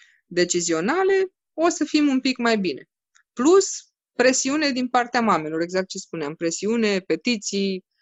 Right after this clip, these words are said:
poate e mai greu cu protestele în perioada <laughs> asta, dar așa pe, pe online cred că putem să punem presiune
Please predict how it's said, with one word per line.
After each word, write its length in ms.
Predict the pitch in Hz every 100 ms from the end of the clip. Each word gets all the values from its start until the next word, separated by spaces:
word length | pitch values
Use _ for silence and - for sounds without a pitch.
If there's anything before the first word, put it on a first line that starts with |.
| _ _ _ _
poate 220 | - 220 233
e 40 |
mai 140 | 220
greu 160 | 220 190
cu 100 | 185
protestele 580 | 180 175 170 - 160 160
în 60 |
perioada 380 | 175 156 160 160 196
<laughs> 40 |
asta, 220 | - - _ - -
dar 200 | 233 233 - 262 254 _ _ _ - - - -
așa 360 | 196 - 269
pe, 480 | 247 226 214 208 196
pe 80 | 202
online 520 | 214 214 214 262 330
cred 160 | 311 311
că 120 | 311 -
putem 320 | 233 226 208
să 140 | 202
punem 300 | 180 165 165
presiune 540 | 175 160 156 160 160